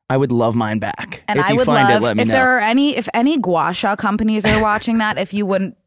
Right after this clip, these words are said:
Speaker 2: if you would be
Speaker 1: I
Speaker 2: able
Speaker 1: just
Speaker 2: to
Speaker 1: got
Speaker 2: sponsor this, that would be really helpful. Thank
Speaker 1: I just
Speaker 2: you.
Speaker 1: got a, uh,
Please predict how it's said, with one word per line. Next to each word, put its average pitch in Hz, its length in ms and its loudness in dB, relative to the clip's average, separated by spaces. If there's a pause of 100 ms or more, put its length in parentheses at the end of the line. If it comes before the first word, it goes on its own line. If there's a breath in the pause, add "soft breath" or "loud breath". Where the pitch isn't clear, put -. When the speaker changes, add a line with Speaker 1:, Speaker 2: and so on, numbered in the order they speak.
Speaker 2:
if - 140 -6
you 185 120 -6
would 175 120 -6
be 180 80 -4
Speaker 1:
I - 40 2
Speaker 2:
able 165 40 0
Speaker 1:
just 156 160 0
Speaker 2:
to 160 60 0
Speaker 1:
got - 320 -4
Speaker 2:
sponsor 160 520 -4
this, 151 200 -4
that - 160 -6
would 156 100 -8
be 156 140 -10
really 151 220 -6
helpful. - 380 -10
Thank 127 160 -4
Speaker 1:
I 131 60 0
just 127 180 -4
Speaker 2:
you. - 40 -8
Speaker 1:
got 120 200 0
a, 113 140 0
uh, 107 260 -2